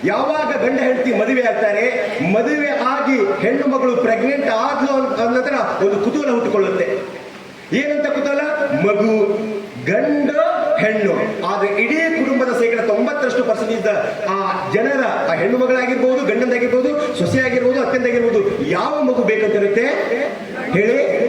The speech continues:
ಇಲ್ಲಿ ನೋಡಿದ್ರೆ ನಾವು ಅಂತಾರಾಷ್ಟ್ರೀಯ ಮಹಿಳಾ ದಿನಾಚರಣೆಯನ್ನ ಇಷ್ಟು ವಿಜೃಂಭಣೆಯಾಗಿ ಆಚರಣೆ ಮಾಡುವಂತ ನಾವುಗಳು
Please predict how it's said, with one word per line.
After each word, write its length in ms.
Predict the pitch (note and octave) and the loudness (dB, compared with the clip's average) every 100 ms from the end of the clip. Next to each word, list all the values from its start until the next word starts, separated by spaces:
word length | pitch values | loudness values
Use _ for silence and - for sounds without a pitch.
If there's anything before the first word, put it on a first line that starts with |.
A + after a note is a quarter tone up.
| C#4+ A#3+ B3 C4 A#3+ - D#3+ C3 A2 - - - - - - - - - - - - - - | 0 -2 -4 -4 -4 -4 -4 -4 -6 -10 -14 -14 -16 -18 -18 -16 -14 -12 -12 -14 -14 -10 -4
ಇಲ್ಲಿ 180 | A#3+ B3+ | 0 2
ನೋಡಿದ್ರೆ 320 | A#3+ C4+ D4+ | 2 2 2
ನಾವು 180 | D#4+ D4+ | 2 2
ಅಂತಾರಾಷ್ಟ್ರೀಯ 960 | G3+ A#3 B3 B3+ A#3 A#3 A#3 - C#4 E4 C4 | 0 0 2 2 2 2 2 2 2 2 2
ಮಹಿಳಾ 260 | A3 A3+ | 2 2
ದಿನಾಚರಣೆಯನ್ನ 1000 | A3+ A3+ A3+ A3+ A#3 B3+ D4+ C#4 - - | 2 2 2 2 2 2 0 -2 -2 -2
ಇಷ್ಟು 280 | D4+ G3+ D4+ | -2 0 0
ವಿಜೃಂಭಣೆಯಾಗಿ 800 | C#4 F#3+ A3 B3 A#3+ A#3+ A#3+ A#3 | 0 0 0 0 2 2 2 0
ಆಚರಣೆ 300 | A3 A#3 A3+ | 0 0 0
ಮಾಡುವಂತ 360 | G#3+ G#3+ G#3+ A3 | 0 0 0 0
ನಾವುಗಳು 1120 | G3 F#3+ C4+ D#4+ D#4 B3 G3 - B4 D#5 | 0 0 0 0 0 0 0 2 2 2